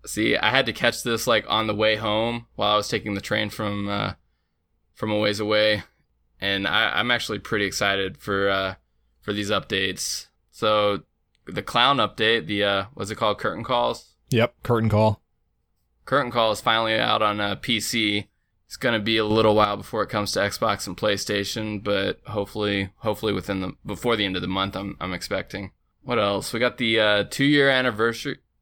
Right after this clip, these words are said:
Speaker 1: Two-year anniversary?
Speaker 2: Yep.
Speaker 1: Is that two years for the stream? 'Cause the actual game itself has been out, like, three years, right?
Speaker 2: No, I'm pretty sure it's just the game's been out for two years.
Speaker 1: Oh, all right.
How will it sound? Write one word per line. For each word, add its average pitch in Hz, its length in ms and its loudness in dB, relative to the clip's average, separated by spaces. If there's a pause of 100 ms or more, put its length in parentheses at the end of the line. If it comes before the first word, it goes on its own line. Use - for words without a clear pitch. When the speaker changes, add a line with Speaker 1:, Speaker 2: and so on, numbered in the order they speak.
(340)
Speaker 1:
Two-year 151 300 -2
anniversary? 208 600 -8 (220)
Speaker 2:
Yep. 107 240 -2 (360)
Speaker 1:
Is 110 80 -4
that 120 140 2
two 127 120 -2
years 127 200 2
for 117 120 -2
the 101 80 -2
stream? 180 560 -4
'Cause 107 160 -4
the 117 60 4
actual 127 240 0
game 117 220 0
itself 131 240 0
has 104 100 -8
been 101 120 -2
out, 90 120 0
like, 90 160 -4
three 120 140 -2
years, 95 240 0
right? 104 280 -2 (380)
Speaker 2:
No, 113 360 4
I'm 117 120 4
pretty 117 220 4
sure 117 240 4
it's - 320 -2 (300)
just - 260 0
the 110 100 2
game's 110 300 4
been 110 160 2
out 110 160 2
for 110 80 0
two 113 160 2
years. 110 500 4 (320)
Speaker 1:
Oh, 117 300 2 (360)
all 113 180 4
right. 147 320 0